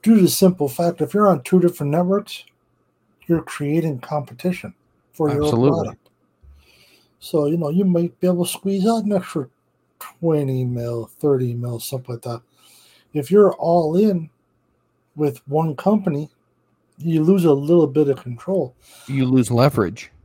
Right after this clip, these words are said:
Speaker 1: Unless Universal comes at them with an amazing deal, which could happen to where everybody's happy.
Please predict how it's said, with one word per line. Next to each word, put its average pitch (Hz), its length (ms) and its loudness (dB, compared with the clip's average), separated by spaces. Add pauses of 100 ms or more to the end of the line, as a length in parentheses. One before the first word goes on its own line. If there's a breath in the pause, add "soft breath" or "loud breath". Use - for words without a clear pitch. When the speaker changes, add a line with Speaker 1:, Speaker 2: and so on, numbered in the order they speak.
Speaker 1:
Unless 208 480 0
Universal 170 520 2
comes 151 300 -6
at 139 200 -4
them 143 260 -6
with 151 220 -6 (500)
an 147 140 -6
amazing 135 880 -4
deal, 120 320 -10
which 180 240 -8
could 226 140 2
happen 214 440 -4 (200)
to - 80 -20
where 147 200 -2
everybody's 143 420 -6
happy. 143 380 -14